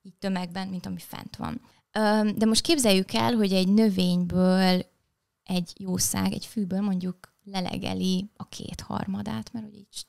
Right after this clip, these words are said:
levágta. Az a fű, akkor a gyökérzetének rögtön kiad egy olyan impulzust, hogy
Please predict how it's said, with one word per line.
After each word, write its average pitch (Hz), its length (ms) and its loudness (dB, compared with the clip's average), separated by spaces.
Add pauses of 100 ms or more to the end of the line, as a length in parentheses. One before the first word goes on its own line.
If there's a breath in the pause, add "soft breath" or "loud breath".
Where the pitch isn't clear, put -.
(140)
levágta. - 640 -12 (720 soft breath)
Az 202 180 -4
a 196 80 -2
fű, 214 480 -2 (280)
akkor 220 600 -2
a 190 160 0
gyökérzetének 208 1000 -2
rögtön 196 440 -4
kiad 190 320 -4
egy 190 140 -6
olyan 185 180 -2
impulzust, 196 800 -4
hogy 226 240 -6